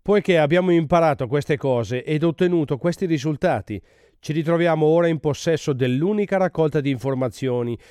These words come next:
e di formule che risolvono le difficoltà dell'uomo.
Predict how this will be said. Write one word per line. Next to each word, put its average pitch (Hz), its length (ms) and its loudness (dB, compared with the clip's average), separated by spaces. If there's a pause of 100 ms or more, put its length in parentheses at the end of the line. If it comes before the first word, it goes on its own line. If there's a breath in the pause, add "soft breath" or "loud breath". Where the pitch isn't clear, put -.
(140 soft breath)
e 160 180 0
di 165 180 0
formule 147 760 2
che 131 160 -2
risolvono 160 680 -2
le 139 120 0
difficoltà 127 640 -6
dell'uomo. 123 600 -2